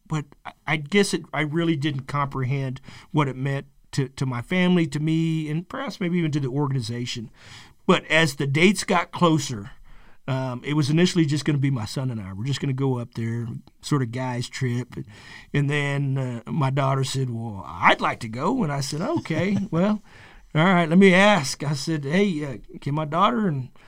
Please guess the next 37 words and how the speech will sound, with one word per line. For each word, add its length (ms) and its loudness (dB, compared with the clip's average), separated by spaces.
my 100 -8
son-in-law 600 0
and 500 -6
her 80 2
kids 260 4
go?" 180 0
And 100 0
they're 80 -6
like, 220 -6
"Yeah, 460 2
that's 180 4
fine, 460 0
you 100 -4
know, 160 0
we'll 200 0
just 180 -2
have 140 -2
to 40 -10
do 140 0
all 100 0
the 80 -4
clearance." 420 -4
I 60 -10
said, 200 -6
"Okay, 180 -6
that's 180 -10
cool." 300 -4
And 80 -2
then, 80 0
of 80 -4
course, 240 -4
significant 640 -6
other, 260 -8
"Hey, 560 0
uh, 200 -12
you 120 -16
know, 100 -8